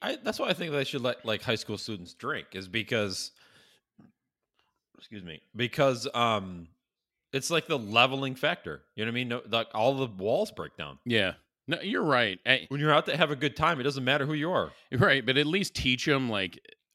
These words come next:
Speaker 2: uh, how to understand their limit, 'cause that's the worst part, is like you said, you've got the person who is obliterated, like, a half hour into the party.
Speaker 1: Yeah.
Speaker 2: To the point where it's like, "Man, like,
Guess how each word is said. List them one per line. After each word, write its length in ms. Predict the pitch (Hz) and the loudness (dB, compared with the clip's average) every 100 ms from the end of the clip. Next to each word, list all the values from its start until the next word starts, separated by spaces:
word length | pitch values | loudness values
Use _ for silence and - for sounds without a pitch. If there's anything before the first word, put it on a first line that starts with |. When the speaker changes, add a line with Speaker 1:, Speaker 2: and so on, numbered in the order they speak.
| _ | _
Speaker 2:
uh, 140 | 92 90 | -12 0
how 140 | 127 | 2
to 80 | 117 | 4
understand 480 | 98 104 - 110 98 | 2 -2 0 0 0
their 100 | 90 | -2
limit, 360 | 87 98 110 110 | -2 -2 0 0
'cause 100 | 131 | 0
that's 200 | 175 - | -2 -2
the 80 | |
worst 340 | 110 95 104 - | -6 -4 -4 -4
part, 200 | 98 98 | -4 -4
is 100 | 92 | -2
like 160 | 107 | 0
you 120 | 135 147 | 0 -2
said, 280 | - 85 | 0 -2
you've 140 | 101 104 | -2 0
got 160 | 127 | 0
the 80 | - | 0
person 520 | - 135 147 - 147 | -4 -4 -2 -4 -6
who 180 | 110 117 | -4 -4
is 100 | 104 | -2
obliterated, 1000 | 90 82 98 113 113 95 85 82 78 73 _ _ _ _ _ - | -4 -6 -2 0 0 0 -2 -4 -6 -10 _ _ _ _ _ -4
like, 280 | 113 101 - - | 0 0 -2 -8
a 160 | 107 90 | -8 -8
half 280 | - 127 110 | -2 -2 2
hour 220 | 127 101 | 2 2
into 140 | 92 85 | -2 -4
the 60 | |
party. 460 | 76 95 73 - - _ _ | -4 -4 -6 -12 -20 _ _
Speaker 1:
Yeah. 220 | - 85 67 - | -12 -10 -12 0
Speaker 2:
To 80 | 147 | 2
the 80 | |
point 340 | 120 147 147 127 | 2 2 2 2
where 320 | 117 110 101 | 2 2 0
it's 160 | 95 - | -2 -6
like, 160 | 78 | -4
"Man, 300 | 110 113 85 - _ _ _ _ _ _ - | 0 0 -2 -8 _ _ _ _ _ _ -8
like, 280 | 90 - | -8 -8